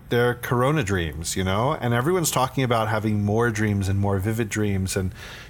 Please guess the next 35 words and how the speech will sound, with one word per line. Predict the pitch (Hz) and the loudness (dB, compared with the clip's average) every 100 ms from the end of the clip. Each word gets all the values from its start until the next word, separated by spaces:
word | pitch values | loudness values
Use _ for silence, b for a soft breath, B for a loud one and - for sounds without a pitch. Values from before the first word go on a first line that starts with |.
| B | B
is | 147 135 | 2 2
it | 143 | 2
because | 143 - 170 170 | 0 0 0 2
we're | 139 | 2
actually | 131 - 143 | 2 2 2
sleeping | - 135 131 | 2 0 2
in | 123 151 | 2 2
a | |
little | 147 127 | 2 2
later, | 113 107 104 | 2 2 2
so | - | 2
we're | 107 101 | 2 0
getting | 107 107 120 | 0 2 2
more | 120 120 | 4 4
rem | 110 143 | 4 2
sleep? | - 82 - | 2 -2 -4
Are | 98 170 | 0 2
we | 233 | 2
getting | 113 98 92 | 2 2 2
more | 90 82 | 0 0
rem | 80 80 | -2 -4
sleep? | - 71 71 | -6 -6 -4
Is | 101 | -2
it | 135 | 0
because | 139 127 143 123 | 0 0 0 2
we're | 123 | 2
all | 120 127 123 B B B - | 2 2 0 B B B -2
going | 139 139 135 | 2 4 2
through | - 139 139 | 2 2 4
this | 135 | 2
thing | 139 135 | 2 2
and | 131 | 2
we're | 139 | 2
all | 147 | 2
processing | - 139 131 156 135 - 117 101 98 | 0 0 2 2 2 2 2 2 0